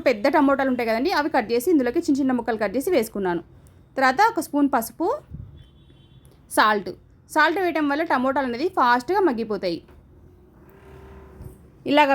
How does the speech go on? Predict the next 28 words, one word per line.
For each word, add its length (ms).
వేసేసుకోండి. 580
ఇలాగ 240
వేసుకున్న 300
తర్వాత 260
మూత 220
పెట్టేసుకొని 460
ఒక 160
టూ 60
మినిట్స్ 260
మంచిగా 340
మగ్గబెట్టేసుకోవాలి. 760
చూడండి, 280
ఇలాగ 140
మగ్గిపోయాయి. 460
మగ్గిన 300
తర్వాత 280
మనం 240
ముందుగా 340
మొత్తం 260
తీసి 180
పెట్టుకున్నాం 420
కదా 120
మునక్కాయలోంచి 720
అంత 120
గుజ్జు, 260
దానిని 320
దీంట్లోకి 340
వేసేసుకోండి. 520